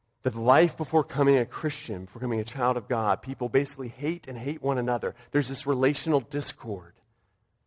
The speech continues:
Apart from Jesus, we not only spend our lives,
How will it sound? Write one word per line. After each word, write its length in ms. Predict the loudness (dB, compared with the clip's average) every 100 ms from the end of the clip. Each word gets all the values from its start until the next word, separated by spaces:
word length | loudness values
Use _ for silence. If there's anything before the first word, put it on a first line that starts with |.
| _ _ _ _ _ _ _ _ _ _ _ _ _
Apart 360 | -18 -8 -6 -2
from 160 | -2
Jesus, 380 | -2 -4 -4 -6
we 100 | -4
not 180 | 0 2
only 180 | 2 0
spend 200 | 0 2
our 100 | 2
lives, 640 | 2 2 2 2 -4 -14